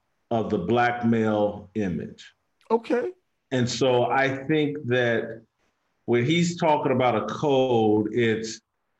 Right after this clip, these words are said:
Speaker 1: are your public behaviors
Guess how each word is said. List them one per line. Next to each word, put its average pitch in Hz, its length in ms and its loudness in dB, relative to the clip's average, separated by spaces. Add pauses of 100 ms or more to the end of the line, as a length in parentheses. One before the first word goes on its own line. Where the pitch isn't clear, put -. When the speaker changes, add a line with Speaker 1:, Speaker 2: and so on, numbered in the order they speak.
(1120)
Speaker 1:
are 120 260 4
your 120 300 0
public 180 560 0
behaviors 113 1080 0